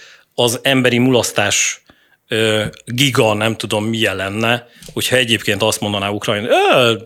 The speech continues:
kiszivárgott, tök minden, ugyanúgy csináljuk.” Nem, tehát, hogy ebbe tízezrek halnának meg, és ezt nem lehet, nem hagyhatják. Tehát ez a, ez az információ abban a pillanatban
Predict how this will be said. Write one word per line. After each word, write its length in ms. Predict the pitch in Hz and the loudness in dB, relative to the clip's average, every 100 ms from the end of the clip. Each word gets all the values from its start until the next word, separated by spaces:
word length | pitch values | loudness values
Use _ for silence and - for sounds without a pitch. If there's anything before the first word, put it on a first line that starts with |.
| - - - - - | -16 -20 -20 -20 -12
kiszivárgott, 640 | 117 110 123 117 104 101 | -8 -4 0 0 0 -4
tök 160 | - 101 | -6 -4
minden, 180 | 110 117 | -4 -2
ugyanúgy 300 | 117 107 92 | -2 -4 -6
csináljuk.” 560 | - 90 87 90 - - _ _ _ | -6 -6 -8 -8 -14 -20 _ _ _
Nem, 240 | 101 92 | -8 -6
tehát, 180 | 90 104 | -4 -4
hogy 120 | - | -2
ebbe 400 | 110 104 110 104 - _ _ _ | -2 -2 -2 -2 -6 _ _ _
tízezrek 520 | - 107 95 92 90 | -8 -6 -6 -8 -8
halnának 560 | - 87 95 92 90 - | -6 -8 -8 -10 -12 -14
meg, 340 | - 101 104 104 | -12 -8 -6 -6
és 300 | 98 98 - | -6 -6 -6
ezt 160 | 101 | -8
nem 100 | 95 | -8
lehet, 140 | 92 104 | -8 -8
nem 100 | 98 | -10
hagyhatják. 600 | 95 98 87 - 101 - _ _ _ - | -10 -12 -12 -14 -18 -20 _ _ _ -16
Tehát 280 | - 123 160 | -8 0 2
ez 60 | 139 | 4
a, 120 | 127 | 2
ez 140 | 143 156 | 2 2
az 100 | 120 | 2
információ 640 | 123 - 117 110 101 107 | 0 0 -2 -2 -4 -4
abban 180 | 104 107 | -4 -4
a 40 | 95 | -6
pillanatban 800 | 104 104 101 98 92 95 92 | -8 -8 -8 -10 -10 -10 -10